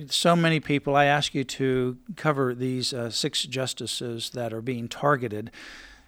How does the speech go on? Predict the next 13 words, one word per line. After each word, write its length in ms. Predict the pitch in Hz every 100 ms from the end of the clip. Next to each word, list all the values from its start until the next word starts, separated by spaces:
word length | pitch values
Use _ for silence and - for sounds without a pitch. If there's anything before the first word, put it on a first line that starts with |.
| _ -
Uh, 200 | 113 113
that 300 | 117 131 131
includes 420 | 135 - 139 120
Chief 200 | - 135
Justice 580 | 139 127 - 123 117 - -
John 300 | - 123 113
Roberts, 580 | 117 139 131 131 120 -
Justice 420 | - 127 117 113
Alito, 280 | 123 135 123
who 60 | 117
wrote 260 | 123 131
the 120 | - 123
opinion, 840 | 117 - 127 127 123 127 127